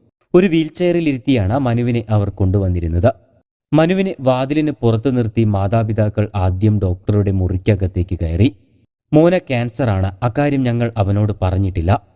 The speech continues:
ഡോക്ടർ അവനെ കണ്ട് ചികിത്സകൾ നിർദ്ദേശിക്കണം.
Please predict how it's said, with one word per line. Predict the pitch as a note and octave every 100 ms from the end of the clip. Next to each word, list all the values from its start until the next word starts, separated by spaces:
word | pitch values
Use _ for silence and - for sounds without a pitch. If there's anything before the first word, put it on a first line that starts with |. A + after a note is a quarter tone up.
| _ -
ഡോക്ടർ | D#3 D3+ -
അവനെ | C#3 C3+ D3 C#3
കണ്ട് | C3 B2+
ചികിത്സകൾ | - G#2+ A2+ A2+ C#3 C3
നിർദ്ദേശിക്കണം. | A2 F#2+ F2+ G2 - - F#2